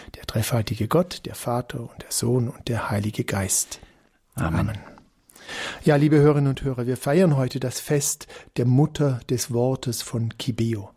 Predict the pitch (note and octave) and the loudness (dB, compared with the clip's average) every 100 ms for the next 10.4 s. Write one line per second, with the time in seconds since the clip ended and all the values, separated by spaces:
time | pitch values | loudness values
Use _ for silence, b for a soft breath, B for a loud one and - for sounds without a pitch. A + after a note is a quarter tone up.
0 | B B B B - B2 B2+ C#3+ - C#3+ | B B B B -2 2 2 2 0 -2
1 | C3 F3+ D#3 E3 C#3 B2+ A#2+ B2+ - - | -2 0 2 4 4 0 -2 -2 -2 -4
2 | F3 C#3 - - - A#2+ - - - B2 | -2 -2 -4 -6 -6 -4 -6 -6 -2 0
3 | A#2+ D3+ C#3 C3+ A#2+ A#2 B2 B2+ - - | 2 2 2 0 -4 -2 -2 -4 -4 -6
4 | F#2 B2+ C#3+ - C3+ D3 - B B B | -2 0 0 2 2 2 -2 B B B
5 | - C3 D#3 G3 - - - _ _ - | -2 2 4 4 0 -6 -8 _ _ -8
6 | A#2+ - D3 D#3 - b b b - A#2 | -4 0 2 0 -4 b b b -10 -6
7 | - C#3 - C3+ - B2 B2 - b _ | -2 -2 0 -2 -2 -2 -4 -8 b _
8 | B2+ A#2+ A#2 A#2+ B2+ - B2 - B2+ B2 | -2 0 2 2 2 2 0 0 0 0
9 | G3+ - B2+ A#2 A#2+ A#2 A#2+ C3 G#2+ F2+ | 0 -2 2 2 2 0 0 0 -2 -6
10 | - G2+ - | -10 -14 -16